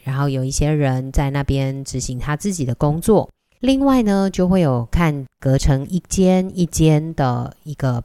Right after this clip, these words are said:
办公空间。啊，我们呢，就被带着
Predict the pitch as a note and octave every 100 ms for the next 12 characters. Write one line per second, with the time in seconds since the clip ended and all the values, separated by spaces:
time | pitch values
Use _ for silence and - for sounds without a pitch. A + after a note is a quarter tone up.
0 | - D3+ C#3+ C3+ - C3+ B2+ B2+ B2+ C#3
1 | _ _ _ - A3+ G#3 D3+ C#3+ D3 F3
2 | G3+ G#3+ G#3+ F#3 E3 D3 C3+ D#3 C#3+ C3
3 | - D#3 D3+ C3+ C#3 C3 B2+